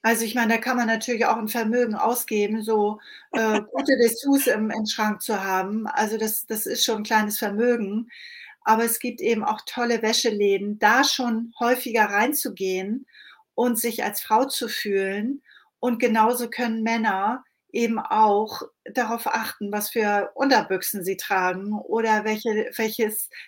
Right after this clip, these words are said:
Speaker 1: ja, wo sie, in welcher Parfümerie. Nicht bei Douglas am Stehtisch, sondern womöglich in 'ner etwas feineren. Ich finde, da ist Erlesenheit,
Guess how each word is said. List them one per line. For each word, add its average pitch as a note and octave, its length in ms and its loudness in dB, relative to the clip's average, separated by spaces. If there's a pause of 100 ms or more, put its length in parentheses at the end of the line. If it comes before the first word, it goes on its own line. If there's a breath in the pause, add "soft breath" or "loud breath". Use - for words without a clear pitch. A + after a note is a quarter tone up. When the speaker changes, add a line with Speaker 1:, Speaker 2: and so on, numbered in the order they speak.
Speaker 1:
ja, B3 240 2
wo A3+ 100 0
sie, A3 300 -2
in G#3+ 220 -4
welcher A3+ 260 0
Parfümerie. A3 680 -2 (220 loud breath)
Nicht C4+ 240 2
bei A3 140 2
Douglas A#3 480 -2
am G3+ 120 -4
Stehtisch, A3 760 0 (260 loud breath)
sondern A#3 340 2
womöglich A3+ 540 0
in G#3+ 120 -2
'ner G#3+ 220 4
etwas G#3 340 -2
feineren. G#3+ 840 -2 (420)
Ich - 220 -8
finde, D#4 200 -2
da A#3+ 240 4 (300 loud breath)
ist - 400 2
Erlesenheit, A#3 1200 0